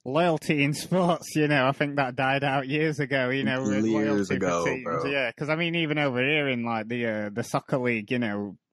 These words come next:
Speaker 1: players move around teams all the time. So I think,
Speaker 2: Oh.
Speaker 1: uh, yeah.
Speaker 2: I, I, I wanted to ask you. So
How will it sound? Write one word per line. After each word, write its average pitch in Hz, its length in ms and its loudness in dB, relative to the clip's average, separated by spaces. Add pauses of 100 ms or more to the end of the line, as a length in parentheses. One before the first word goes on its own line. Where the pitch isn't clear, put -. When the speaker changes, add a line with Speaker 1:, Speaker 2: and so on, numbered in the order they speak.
Speaker 1:
players 127 440 2
move 123 320 2
around 107 260 -2
teams 113 380 -2
all 101 200 -2
the 98 80 -8
time. 113 420 -2
So 104 200 -2
I 98 40 -6
think, 107 240 -2
Speaker 2:
Oh. 123 120 6
Speaker 1:
uh, 101 240 -4
yeah. 104 340 -4 (580)
Speaker 2:
I, 120 40 2
I, 123 280 2
I 127 100 0
wanted 131 240 2
to - 80 -2
ask 113 220 0
you. 107 80 -4
So 95 340 0